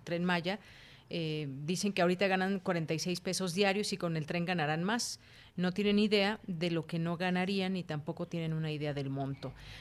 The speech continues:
Gracias, Rosario. Martelena Valencia, "Buenas tardes. ¿Podrían repetir sobre la conferencia de Luis Raúl González Pérez? Me interesa escuchar completa la información". Bueno, pues con esa nota abrimos el día de hoy. Eh, así que, pues bueno, ya estará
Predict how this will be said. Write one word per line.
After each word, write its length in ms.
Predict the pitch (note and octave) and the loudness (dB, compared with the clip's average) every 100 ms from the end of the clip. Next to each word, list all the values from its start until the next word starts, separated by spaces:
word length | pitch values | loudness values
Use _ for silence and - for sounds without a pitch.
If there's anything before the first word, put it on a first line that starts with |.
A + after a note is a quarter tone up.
| - | -8
Gracias, 480 | E3 F3 E3 F3+ D3+ | 0 2 2 -2 -2
Rosario. 500 | D3 G3 F#3+ G3+ G#3 | -2 2 4 4 4
Martelena 560 | G3+ E3 F3 E3 E3+ | 4 0 0 0 0
Valencia, 560 | E3 D#3 F3 F#3+ F3+ G3+ | 2 2 2 0 0 0
"Buenas 320 | F3+ E3+ D#3+ | 2 0 0
tardes. 380 | G3 G3+ G3+ G#3 | 2 4 4 0
¿Podrían 400 | F#3+ E3+ F3+ F#3 | 0 0 0 0
repetir 460 | G3 F3 D#3+ G3 F#3+ | 0 -2 -2 -2 -2
sobre 280 | G3+ F#3 | 0 0
la 100 | E3 | 0
conferencia 520 | D#3 D#3+ E3+ F3 F#3 F3+ | -2 -4 -2 -2 0 -2
de 80 | |
Luis 200 | E3 D#3+ | -2 -2
Raúl 300 | E3+ E3 F#3+ | 0 2 0
González 520 | F#3+ F3 D#3 E3+ E3+ - | 0 -2 -2 -2 -4 0
Pérez? 400 | G#3+ A3 A#3+ G#3 | 2 2 0 -2
Me 80 | |
interesa 340 | E3 E3 E3 F#3+ | -2 -2 -2 -4
escuchar 480 | F3+ D#3 - E3 D#3+ | -6 -6 -4 -4 -4
completa 460 | - D#3+ E3 D#3+ E3 | -6 -6 -4 -4 -2
la 160 | D#3+ C#3+ | -2 -4
información". 720 | C#3 D#3 D3 D3 - A#3 C4+ - - - - | -4 -6 -4 -4 0 0 0 -8 -16 -8 2
Bueno, 220 | G#3+ B3+ | 4 4
pues 260 | G#3+ - - - | 2 -2 -6 2
con 180 | G#3 | 4
esa 200 | A3+ A#3 | 6 4
nota 340 | A#3 A3+ A3+ - | 4 4 2 2
abrimos 600 | F#3 E3+ A3 A#3+ G#3+ - | 0 2 2 2 2 0
el 120 | E3 | -2
día 220 | F3+ F3+ | 0 2
de 140 | F3 F3 | 2 2
hoy. 260 | F#3 A3 - - - - - - - - | 2 0 -2 -16 -20 -20 -20 -20 -20 -18
Eh, 200 | - F#3 | -4 0
así 240 | E3 D#3+ G3+ | 0 0 0
que, 180 | F#3+ F#3+ | 0 0
pues 220 | E3+ D#3+ | -2 -2
bueno, 180 | F3 F3 | 0 2
ya 260 | F3 F3 | 2 2
estará 500 | F3+ F#3 E3+ E3+ E3 | 2 0 0 0 -2